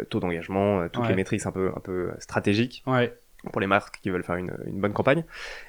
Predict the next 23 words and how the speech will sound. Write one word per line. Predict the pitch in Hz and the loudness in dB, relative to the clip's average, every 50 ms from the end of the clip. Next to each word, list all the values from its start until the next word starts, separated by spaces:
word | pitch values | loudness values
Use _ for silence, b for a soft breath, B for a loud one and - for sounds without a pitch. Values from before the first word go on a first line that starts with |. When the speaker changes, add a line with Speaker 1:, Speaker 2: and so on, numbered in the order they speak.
| B _ | B _
Speaker 1:
Et, | 135 117 110 107 | 4 8 10 12
euh, | 104 101 98 95 | 12 12 12 10
et | 98 | 8
donc | 110 113 110 | 6 4 4
ça | - 120 110 | 6 4 6
donne | 110 127 127 120 | 8 8 8 8
une | 113 110 107 | 6 6 8
base | 120 123 120 110 | 10 10 10 10
de | 107 | 8
négociation | 101 101 101 98 - 104 - - 160 | 4 4 2 2 0 0 0 0 -2
parce | 151 113 - | -2 -4 -2
qu'il | 92 | -2
y | 92 | 0
a | |
mes | 92 90 | 0 4
tarifs | 95 98 104 104 - | 4 4 4 4 2
qui | - | -4
sont | - - 92 | -8 -6 -4
indiqués | 92 90 - - 90 | -4 -2 -2 -4 0
dedans. | 95 131 156 - - - | 2 0 0 0 -4 -6
Donc, | 127 113 104 123 | -6 -4 -2 0
Speaker 2:
Mhm. | 110 | 0
Speaker 1:
euh, | 85 82 - - | 2 2 0 -2